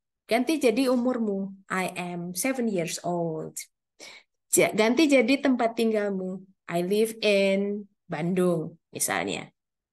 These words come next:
Ganti da-, dengan hobimu. So they just replacing, changing the text and personalize it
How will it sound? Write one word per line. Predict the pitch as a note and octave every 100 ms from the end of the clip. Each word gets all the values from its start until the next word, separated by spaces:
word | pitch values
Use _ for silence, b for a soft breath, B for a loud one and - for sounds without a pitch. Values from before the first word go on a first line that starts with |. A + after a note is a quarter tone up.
| _ -
Ganti | A3+ B3+ C4+
da-, | C4+ A#3+
dengan | A3+ B3 B3+
hobimu. | B3 G#3 G#3 G#3 F#3+ F3 -
So | B3 B3
they | A3 B3 A#3
just | D#4 - - _
replacing, | A#3+ B3+ - A#3+ A#3 C#4 C#4+ F3 E3+ F3+ b b _
changing | - A#3+ B3 C#4 A3 D3+ E3+ F3+ b b -
the |
text | G3+ - C4 C4 - - - _
and | - G3 G3 A#3
personalize | A#3 A#3+ G#3+ G3+ G3 A3 A#3 G3+
it | -